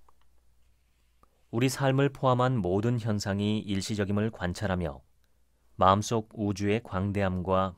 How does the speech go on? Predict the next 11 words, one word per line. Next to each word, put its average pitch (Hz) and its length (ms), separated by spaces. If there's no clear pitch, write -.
무한한 98 360
시간을 113 360
시각화한다면 104 880
운명에 120 380
대한 120 280
불만을 92 640
줄일 85 280
수 - 140
있다. - 340
스토아 123 300
학파는 120 400